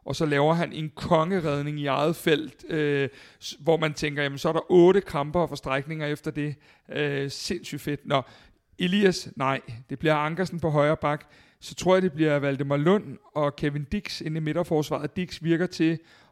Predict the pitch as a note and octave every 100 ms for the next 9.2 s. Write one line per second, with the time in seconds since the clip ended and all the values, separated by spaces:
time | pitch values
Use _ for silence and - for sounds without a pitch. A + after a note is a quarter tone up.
0 | - C#3+ D3 C3+ - D3 C3 C3 B2 E3
1 | E3 - D#3 D3 G2+ E3 D3 F3+ F3 D#3
2 | D#3 - E3+ - - D3 C3+ C#3 D#3 D3+
3 | C#3+ C#3+ C#3+ C3+ B2 C#3+ C#3 E3+ G3 E3+
4 | C#3+ C3+ C#3+ - D#3 F3 G3 - - _
5 | - - D#3 E3 F3+ - _ - - D#3
6 | D#3 D#3 D#3+ D3+ D3 - D#3 - G3 F3
7 | C3+ B2 C3+ C3+ - C#3+ C#3 C#4+ - -
8 | C#3 C3+ D3 C#3 B2+ B2+ B2+ - C3 C3
9 | C#3+ C3+